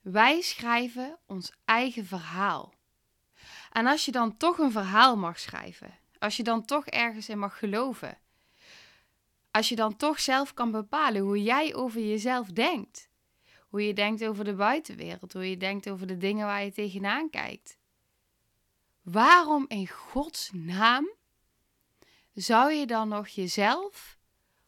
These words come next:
omlaag halen en continu vergelijken met anderen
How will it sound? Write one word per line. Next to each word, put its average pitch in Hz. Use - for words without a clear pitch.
omlaag 214
halen 254
en 208
continu 277
vergelijken 214
met 180
anderen 254